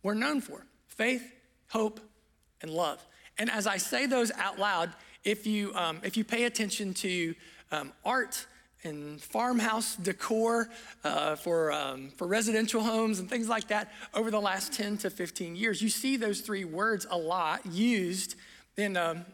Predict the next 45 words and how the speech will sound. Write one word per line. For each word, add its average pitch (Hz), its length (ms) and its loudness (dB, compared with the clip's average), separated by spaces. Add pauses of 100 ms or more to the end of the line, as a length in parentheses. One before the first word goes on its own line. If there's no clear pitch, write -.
(280)
in 190 360 -4 (120)
decor: 262 520 -2
faith, 220 400 0 (140)
hope, 202 280 0 (200)
and 175 120 -4
love. 156 280 -2 (280)
You - 60 -6
see 214 220 2
'em, 185 180 -2 (240)
they're 185 120 0
partnered 185 540 -2
together 180 560 0 (400)
everywhere. 208 360 0
And 202 120 2
I 226 40 2
would 247 140 0
just 233 320 -2
say, 214 180 -2
you 214 120 2
know, 202 120 2
at - 240 -6
Chip 247 200 2
and 247 80 6
Joanna 240 320 4
Gaines, 269 420 4 (220)
they 170 120 2
didn't 226 220 4
come 254 160 2
up 262 160 0
with 196 180 0 (120)
faith, 196 320 0
hope, 185 260 2 (320)
uh, 180 380 2 (120)
and 254 200 0
love, 285 280 2 (280)
right? 226 200 0
This 214 140 2
didn't 233 220 2
come 226 200 0
from 214 140 0
the 208 80 0
first 214 260 0
book 214 180 0
of 202 60 -2
Magnolia. 196 720 2